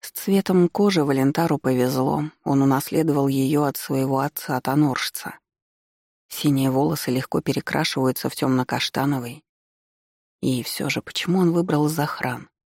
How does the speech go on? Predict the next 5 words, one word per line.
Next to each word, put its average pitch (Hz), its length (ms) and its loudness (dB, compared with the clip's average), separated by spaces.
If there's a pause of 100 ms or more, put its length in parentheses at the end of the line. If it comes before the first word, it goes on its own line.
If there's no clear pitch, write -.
(340)
а 151 100 2
не 147 160 2
технологически 147 880 0
развитый 143 460 -2
Тонорг? 143 600 -4